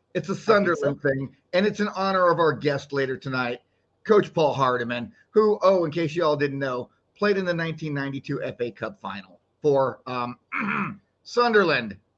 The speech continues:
Speaker 1: Let's go, boys.
Speaker 2: Thank you, Haway. We also got the return of an amazing member of this team. We haven't seen her in a while, but she's back.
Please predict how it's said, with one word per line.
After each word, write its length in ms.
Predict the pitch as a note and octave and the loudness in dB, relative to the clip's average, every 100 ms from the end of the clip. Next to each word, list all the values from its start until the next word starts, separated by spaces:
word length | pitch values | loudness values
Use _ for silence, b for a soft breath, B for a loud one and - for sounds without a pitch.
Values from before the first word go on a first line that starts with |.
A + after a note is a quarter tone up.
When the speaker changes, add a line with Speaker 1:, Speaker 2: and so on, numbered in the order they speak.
| - | 0
Speaker 1:
Let's 180 | F3 - | 0 6
go, 180 | G3 D#3+ | 6 6
boys. 400 | D3 C#3+ C#3+ - _ - - - - | 4 2 -2 -10 _ -20 -14 -14 -10
Speaker 2:
Thank 160 | D3 D#3 | -10 -4
you, 80 | D#3 | 2
Haway. 420 | E3 F3 E3 - b - | 4 4 0 -4 b 4
We 120 | G#3 | 6
also 200 | C4 C#4 | 6 4
got 240 | C4 C4 | 6 6
the 80 | C4 | 4
return 460 | B3+ F#3 A#3+ C4 A#3+ | -4 0 0 0 0
of 360 | G3 G3+ F#3+ | 6 6 6
an 100 | F#3 | 2
amazing 580 | F3 G3+ G#3+ E3 E3 D3+ | -4 -6 -6 -6 -8 -8
member 260 | D#3 E3 D#3 | -8 -4 -4
of 100 | C3+ | -4
this 180 | C#3+ - | -8 -10
team. 280 | E3+ D#3+ | -12 -10
We 120 | D3+ C#3+ | -4 -2
haven't 240 | D#3 C3 | -2 -4
seen 160 | - D#3 | -10 -6
her 120 | D3 | -4
in 60 | |
a 60 | D3 | 0
while, 240 | D3 D3 | 2 2
but 160 | D3 D3 | 0 -6
she's 180 | - G3+ | -8 -2
back. 380 | D#3 C#3+ - | 0 0 -4